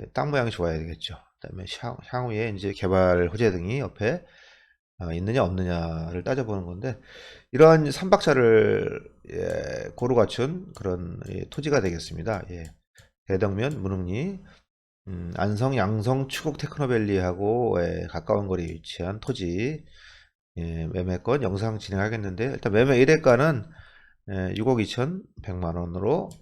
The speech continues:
어, 매매 일 회가 들어가 있는 상태고요. 어, 이 차선 도로변에, 예, 접하고 있는 이런 모양의, 예, 두 필지,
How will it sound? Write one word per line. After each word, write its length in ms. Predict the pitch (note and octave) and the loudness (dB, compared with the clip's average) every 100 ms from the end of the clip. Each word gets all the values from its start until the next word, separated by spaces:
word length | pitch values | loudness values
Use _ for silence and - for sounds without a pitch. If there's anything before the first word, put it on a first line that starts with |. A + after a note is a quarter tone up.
| - | -12
어, 120 | G2 | -8
매매 280 | F#2+ F#2+ G2 | -2 -2 -2
일 160 | - F2+ | -2 -2
회가 200 | F#2 F#2 | 0 -2
들어가 220 | F2+ F#2 | -2 -2
있는 140 | F2+ | -4
상태고요. 580 | F2+ F2 E2 A#2+ C#3 F#2+ | -8 -8 -6 -6 -8 -14
어, 340 | F2+ F#2 F#2 G2 | -14 -12 -12 -10
이 80 | A2 | -4
차선 260 | D3 D#3 | 2 2
도로변에, 920 | B2 B2 B2 A#2 A2 A#2+ D3 E3 E3+ - - - - _ - - | 4 4 4 4 4 2 0 0 -4 -8 -18 -20 -20 _ -20 -6
예, 240 | G2 F#2+ F#2 | 0 0 0
접하고 420 | A2 G#2+ A#2 A#2 | -2 -2 2 4
있는 380 | F#2+ F#2+ A2+ A2+ | 4 0 -4 -2
이런 340 | F#2+ G#2+ G#2 | 2 2 0
모양의, 360 | G2+ F#2+ F#2 G2 | 0 0 0 -2
예, 380 | B2+ B2+ G2 F#2 | -4 -4 -6 -6
두 160 | - B2 | -6 -4
필지, 760 | B2+ G#2 - F#2 F#2 B2 D#3 | -4 -6 -6 -4 -2 -2 -2